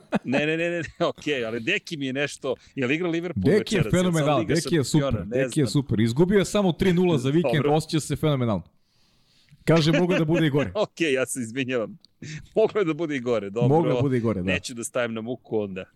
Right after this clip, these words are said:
Speaker 1: Dobro, jel bar nije Liga šampiona večeras?
Speaker 2: Nije, nije, večeras ti je Liga šampiona bila samo u vaterpolu, nemoj da brineš, sve je pod kontrolom.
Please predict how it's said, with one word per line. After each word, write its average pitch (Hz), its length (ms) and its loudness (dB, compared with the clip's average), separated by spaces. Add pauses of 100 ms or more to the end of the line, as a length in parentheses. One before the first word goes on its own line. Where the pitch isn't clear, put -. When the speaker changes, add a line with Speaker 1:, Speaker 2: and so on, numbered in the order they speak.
(360)
Speaker 1:
Dobro, 123 220 2
jel 107 120 0
bar 131 320 -2
nije 156 160 -6
Liga 151 220 -4
šampiona 120 440 -6
večeras? 85 640 -16 (760)
Speaker 2:
Nije, 131 260 4
nije, 101 160 2
večeras 104 460 -2
ti 107 120 -2
je 95 100 2
Liga 117 220 0
šampiona 117 380 -2
bila 113 220 0
samo 123 240 -2
u 104 40 0
vaterpolu, 95 480 -2
nemoj 101 200 0
da 95 80 -2
brineš, 95 380 -2
sve 101 140 -2
je 95 80 -2
pod - 200 -8
kontrolom. 101 500 -2